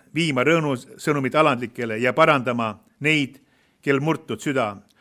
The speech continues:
kuulutama vabastamist vangidele ja avama pimedate silmi, kuulutama Issanda meele pärast aastat ja meie Jumala kättemaksupäeva,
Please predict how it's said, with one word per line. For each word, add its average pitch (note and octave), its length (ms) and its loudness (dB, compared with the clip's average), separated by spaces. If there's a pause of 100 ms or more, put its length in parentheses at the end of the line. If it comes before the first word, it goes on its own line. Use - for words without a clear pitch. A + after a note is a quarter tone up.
(120)
kuulutama C3+ 640 2 (500)
vabastamist D3+ 540 2
vangidele C#3+ 600 2
ja C#3 160 6
avama B2+ 680 0
pimedate C#3+ 460 -2
silmi, A#2 460 -2 (160)
kuulutama C#3+ 640 0
Issanda C#3 400 -4
meele D#3 240 2
pärast B2+ 260 -2
aastat C#3+ 480 0 (360)
ja D3 140 2
meie D3 220 2
Jumala D3 380 2
kättemaksupäeva, B2+ 1040 0